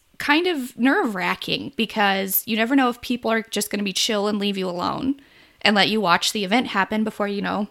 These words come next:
you go back to playing the game like you're supposed to. But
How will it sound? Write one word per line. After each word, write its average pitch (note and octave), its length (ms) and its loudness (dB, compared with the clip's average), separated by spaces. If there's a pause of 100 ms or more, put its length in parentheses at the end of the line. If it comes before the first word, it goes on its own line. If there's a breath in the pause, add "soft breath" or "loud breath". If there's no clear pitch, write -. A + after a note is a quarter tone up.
you A3 120 -4
go G#3 80 2
back F#3 220 0
to F#3+ 260 -4 (360 soft breath)
playing C4 280 4
the G#3+ 100 0
game A3+ 240 4
like G#3+ 200 0
you're G3+ 80 -2
supposed - 420 -2
to. G#3 200 -4 (100)
But A3 240 4